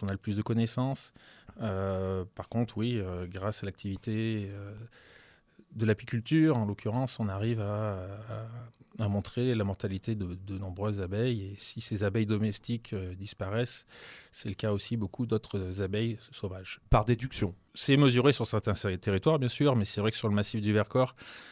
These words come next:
Speaker 1: c'est quelque chose qui est un, plus dé-, un peu plus délicat à mesurer, mais on commence à avoir un certain nombre d'éléments qui montrent, euh, que ces autres espèces sont aussi impactées. Par exemple, euh, cet hiver, euh, sur le territoire, euh, du Vercors, euh,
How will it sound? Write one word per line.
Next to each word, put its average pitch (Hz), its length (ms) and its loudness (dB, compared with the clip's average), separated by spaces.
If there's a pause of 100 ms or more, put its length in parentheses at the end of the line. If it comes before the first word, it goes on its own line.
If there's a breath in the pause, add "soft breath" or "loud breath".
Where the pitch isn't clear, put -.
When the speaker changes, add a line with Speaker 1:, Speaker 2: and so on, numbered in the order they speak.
(120)
Speaker 1:
c'est - 140 -6
quelque 104 160 0
chose 120 200 2
qui 110 160 2
est 107 40 6
un, 107 220 6
plus 113 160 -2
dé-, 113 200 2
un - 60 -6
peu 120 140 0
plus 120 120 0
délicat 113 340 4
à - 20 6
mesurer, 120 440 6
mais 139 60 2
on 110 60 2
commence 107 340 0
à 117 40 0
avoir 104 180 2
un 104 60 2
certain 107 320 0
nombre 113 180 4
d'éléments 101 420 2 (400 loud breath)
qui 104 140 0
montrent, 107 400 2
euh, 92 260 -2
que 95 360 -2
ces 95 260 -6
autres 110 200 0
espèces 117 320 -2
sont - 160 -6
aussi 90 200 -6
impactées. - 420 -6 (520 loud breath)
Par 123 140 4
exemple, 131 380 0
euh, 98 240 0
cet - 280 -6
hiver, 113 380 0
euh, 101 200 -4
sur - 160 -10
le 98 80 -6
territoire, 107 600 -4
euh, 95 120 -6 (880 loud breath)
du 113 100 0
Vercors, 151 500 6
euh, 110 160 2